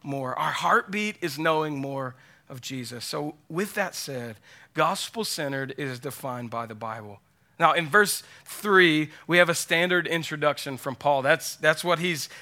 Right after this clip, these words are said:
typically writing when he writes a letter to a people or a congregation,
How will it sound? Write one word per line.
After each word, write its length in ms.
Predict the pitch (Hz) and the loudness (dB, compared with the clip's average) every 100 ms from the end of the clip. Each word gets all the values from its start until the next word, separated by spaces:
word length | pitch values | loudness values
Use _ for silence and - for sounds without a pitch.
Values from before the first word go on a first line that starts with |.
| - | -8
typically 640 | 208 202 208 185 196 185 | 0 2 0 0 2 4
writing 600 | 175 160 156 160 170 165 160 | 4 2 4 6 4 2 0
when 100 | 156 | -2
he 120 | 160 | -2
writes 360 | 143 147 165 | 2 2 2
a 80 | 160 | -2
letter 360 | 151 151 151 147 | 0 2 2 0
to 380 | - 151 151 156 | -4 -4 -4 -4
a 80 | 135 | -6
people 440 | - 180 156 160 | -8 -8 -4 -2
or 120 | 151 | -2
a 80 | 143 | -2
congregation, 800 | 147 147 143 139 143 139 147 | -4 -4 -6 -6 -4 -4 -6